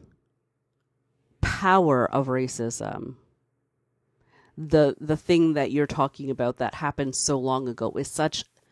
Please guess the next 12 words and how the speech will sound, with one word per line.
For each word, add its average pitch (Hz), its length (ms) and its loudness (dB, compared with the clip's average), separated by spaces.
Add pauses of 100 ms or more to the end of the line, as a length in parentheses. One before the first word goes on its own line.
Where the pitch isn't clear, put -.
(160)
is 143 120 -4
still 180 760 2 (140)
so - 800 4
relevant 156 800 0
today 123 720 -4 (420)
that 147 240 2
people 208 340 -2
can 135 220 -8
claim 123 960 -4 (1160)
to 165 100 -2
be 147 180 0
afraid 151 800 -2